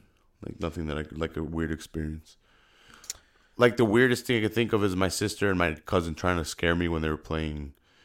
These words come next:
Ouija board, and then, like, at night I was sleeping in the ki-, in the, not in the kitchen, in the living room, and I could hear, like, the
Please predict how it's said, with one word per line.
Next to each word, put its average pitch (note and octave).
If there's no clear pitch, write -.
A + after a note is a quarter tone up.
Ouija F2+
board, G#2
and E2+
then, F2
like, D#2
at C2
night D#2
I D#2
was D2+
sleeping D2+
in D2
the C#2+
ki-, -
in D#2
the, C#2
not C2
in B1
the A#1+
kitchen, -
in D2
the D2+
living D#2+
room, D2+
and C#2+
I C#2+
could D2
hear, D2+
like, C#2+
the D2+